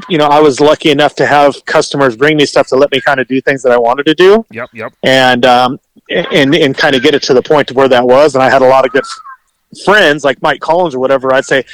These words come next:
Speaker 1: "Hey, let's cut the roof off your truck this week and make it a convertible before we go to the show
Speaker 2: <laughs>
Speaker 1: next week." You know, and they're, "Oh, okay."
Speaker 2: Sure.
Speaker 1: You know, or, or, you know, or whatever, you know?
Speaker 2: Yeah.
Speaker 1: So, um,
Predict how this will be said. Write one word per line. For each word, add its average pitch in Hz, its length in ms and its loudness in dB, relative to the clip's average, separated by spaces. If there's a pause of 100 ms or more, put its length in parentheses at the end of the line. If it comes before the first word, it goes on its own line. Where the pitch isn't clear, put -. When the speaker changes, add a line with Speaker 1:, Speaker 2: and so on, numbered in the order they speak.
(160)
Speaker 1:
"Hey, 269 80 2
let's 226 160 2
cut 240 140 -2
the 190 60 -2
roof 214 200 0
off 170 160 2
your 170 80 -4
truck 170 220 -2
this - 160 -4
week 190 160 -2
and 160 80 -4
make 170 140 -2
it 170 60 -2
a - 40 -4
convertible 156 400 -2
before 143 180 -2
we 139 60 0
go 143 80 0
to 135 40 0
the 123 60 -6
show 165 340 2 (180)
Speaker 2:
<laughs> - 180 -4
Speaker 1:
next 180 240 0
week." 117 240 -4
You - 60 -2
know, 139 100 0
and 143 100 -2
they're, 139 160 -2
"Oh, 147 380 2
okay." 196 440 2
Speaker 2:
Sure. 127 280 -8
Speaker 1:
You 175 60 -4
know, 151 260 0
or, 139 400 0 (380)
or, 143 260 0
you 170 120 -8
know, 160 120 0
or 151 240 0
whatever, 143 520 0
you 143 120 -8
know? 139 260 0
Speaker 2:
Yeah. 104 120 -6
Speaker 1:
So, 139 320 4
um, 131 500 -2